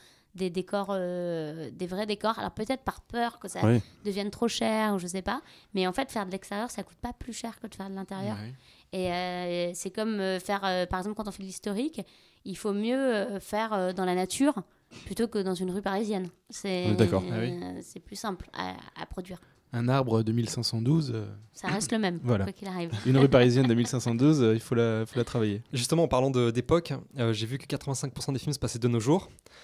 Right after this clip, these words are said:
Speaker 4: avec seulement un seul film qui se passait dans le futur, mais c'était en deux mille dix-sept,
Speaker 2: <laughs>
Speaker 4: à cause de l'élection présidentielle.
Speaker 2: T'as pas eu,
Speaker 4: Euh,
Speaker 2: t'as pas eu plus
Speaker 4: concernant
Speaker 2: de scénarios, euh, dans le futur, vraiment,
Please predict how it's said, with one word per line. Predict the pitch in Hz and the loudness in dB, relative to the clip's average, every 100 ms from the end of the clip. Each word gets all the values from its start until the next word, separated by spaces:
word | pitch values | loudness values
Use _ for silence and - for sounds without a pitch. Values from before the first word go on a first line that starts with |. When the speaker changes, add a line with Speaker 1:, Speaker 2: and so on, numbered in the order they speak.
| - - - | -20 -18 -6
Speaker 4:
avec | 120 117 | -2 0
seulement | - 139 147 | 2 2 2
un | 135 | 0
seul | 139 | -2
film | - 160 | -2 -2
qui | - | -2
se | |
passait | - 135 | -4 0
dans | 120 | 0
le | |
futur, | - - 151 190 - - 110 | 0 -2 2 2 0 -12 -12
mais | - 120 | -4 -2
c'était | 123 - 143 123 | -2 0 0 2
en | 123 | 0
deux | 123 | 2
mille | 120 117 | -2 -2
dix-sept, | 110 120 123 - | -2 -2 -2 0
Speaker 2:
<laughs> | - 151 | 0 2
Speaker 4:
à | 151 131 131 | 2 4 4
cause | 139 131 | 4 4
de | |
l'élection | 123 123 127 | 4 2 0
présidentielle. | 123 117 113 110 107 - | -2 -2 0 -2 -4 2
Speaker 2:
T'as | 135 | 8
pas | 139 | 10
eu, | |
Speaker 4:
Euh, | 143 143 | 10 8
Speaker 2:
t'as | 135 | 8
pas | 101 135 | 8 8
eu | |
plus | 175 143 139 | 8 8 8
Speaker 4:
concernant | 117 | 8
Speaker 2:
de | 113 110 107 107 | 8 10 8 4
scénarios, | - 117 110 120 143 147 | 2 4 6 6 6 6
euh, | 123 110 104 98 | 6 6 6 6
dans | 104 | 4
le | 120 | 4
futur, | 127 135 | 4 6
vraiment, | 107 113 127 | 6 6 4